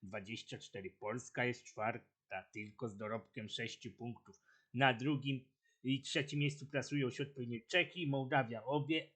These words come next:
ekipy mają po osiem oczek. A tutaj, y, składy, w jakich wystąpiłby reprezentacja Albanii, reprezentacja Polski. Reprezentacja Albanii: Tomasz Strakosza,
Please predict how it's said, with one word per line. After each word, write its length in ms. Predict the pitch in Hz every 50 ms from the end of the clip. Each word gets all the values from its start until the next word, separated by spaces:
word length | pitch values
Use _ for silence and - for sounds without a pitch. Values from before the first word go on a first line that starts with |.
| -
ekipy 480 | 123 120 - - 139 131 - 143 131 120
mają 400 | 104 95 92 98 104 104 104 101
po 300 | - - 110 - - _ -
osiem 420 | - 98 98 - - 104 98 104
oczek. 320 | 110 110 110 - - - _ _ _ _ _ _ _ _ _ _ _ _ _ _ _ _ _ _ _ _ _ _ - -
A 140 | 104 98
tutaj, 520 | 98 - 113 101 - - - 104 101 98 - - - - - _ -
y, 160 | 107 107 110
składy, 540 | 107 - - - 110 117 123 127 104 107 104 - - - -
w 40 | 107
jakich 460 | 104 107 127 127 120 - - 117 104
wystąpiłby 800 | 101 120 113 - - - 117 113 95 - 120 113 107 110 113 104 98 _ _ _
reprezentacja 920 | 113 120 - - 101 104 110 107 - 113 - - - 117 104 107 - _
Albanii, 600 | - 120 117 110 107 98 117 113 110 107 107 110 110
reprezentacja 760 | 110 - 113 98 107 110 104 98 104 101 101 - - 113 -
Polski. 640 | - _ - 117 110 107 110 104 - - _ - _ _ _ _ _ _ _ _ -
Reprezentacja 800 | 101 104 120 147 143 143 131 143 147 147 151 139 131 139 - 131
Albanii: 440 | 127 123 123 123 117 107 101 98 95
Tomasz 380 | - 135 127 127 123 120 120
Strakosza, 1000 | - - - - - - - 131 131 127 - 143 131 123 - - 113 101 98 -